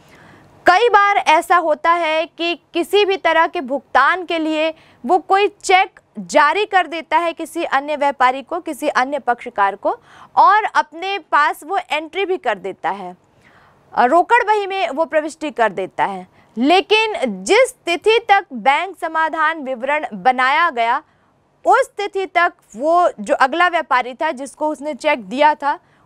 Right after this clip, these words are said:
उसको वो बैंक में प्रस्तुत नहीं किया है, बैंक में ले जाके जमा नहीं किया है। लेकिन पहला जो व्यापारी था वो ये मानता है कि मैंने तो चेक निर्गमित कर दिया, इशू कर दिया, यानी कि मेरे पासबुक से इतना पैसा कट गया होगा।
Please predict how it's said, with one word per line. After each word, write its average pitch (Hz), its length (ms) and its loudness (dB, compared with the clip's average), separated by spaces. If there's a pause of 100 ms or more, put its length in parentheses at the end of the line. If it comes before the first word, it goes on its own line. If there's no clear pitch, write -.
उसको 453 500 2
वो 427 380 2 (460)
बैंक 349 440 0
में 370 220 -4
प्रस्तुत 320 640 -6 (100)
नहीं 311 420 0
किया 311 260 2
है, 262 140 2
बैंक 269 360 -2
में 320 140 -6
ले 294 120 0
जाके 277 340 0
जमा 240 280 -2
नहीं 240 280 -6
किया 175 260 -8
है। 175 220 -12 (640)
लेकिन 403 420 2
पहला 403 680 2
जो 302 160 -8
व्यापारी 320 460 0
था 320 260 -2
वो 311 140 -10
ये 302 240 -6
मानता 330 420 0
है 339 200 0
कि 370 140 -8
मैंने 302 360 -2
तो 359 140 -6
चेक 339 280 -4
निर्गमित 302 500 -2
कर 381 200 2
दिया, 330 240 -2
इशू 320 260 -4
कर 339 180 -2
दिया, 302 240 -2
यानी 320 320 -2
कि 339 100 -4
मेरे 339 400 2
पासबुक 302 520 -2
से 330 160 -8
इतना 269 280 -2
पैसा 262 300 -4
कट 226 280 -4
गया 180 200 -2
होगा। 180 300 -8